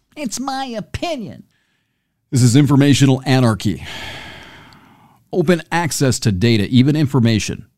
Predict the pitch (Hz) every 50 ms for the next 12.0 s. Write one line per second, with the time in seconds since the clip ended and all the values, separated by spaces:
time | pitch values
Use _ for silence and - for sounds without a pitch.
0 | _ _ - 117 135 147 147 143 135 135 156 156 127 107 92 85 82 82 80 98
1 | 113 117 - - 165 190 226 220 214 202 190 147 - 185 165 - - 113 95 127
2 | 139 170 180 185 156 - - 202 240 240 254 233 180 135 202 180 - - 175 151
3 | 131 151 175 185 175 - - 135 110 85 98 127 131 - _ _ _ _ 135 143
4 | 127 139 123 127 143 175 185 - - 175 190 185 190 190 196 165 123 95 107 -
5 | - _ _ _ _ _ _ - - - - - 127 131 127 135 135 135 143 165
6 | 156 - 165 139 - - 151 143 127 - - - - 80 98 101 131 131 131 131
7 | - 123 113 - - 147 170 180 180 151 - 135 127 131 131 - - - - 143
8 | 160 165 139 - - 135 123 117 107 - - - 123 117 113 147 170 185 - -
9 | - 143 143 139 139 147 147 147 143 139 135 - - - 147 147 147 143 - -
10 | - 95 90 92 - - - 135 117 98 117 101 - - - 135 151 170 175 160
11 | 147 127 123 131 135 123 113 104 98 101 101 110 110 104 87 76 67 67 - -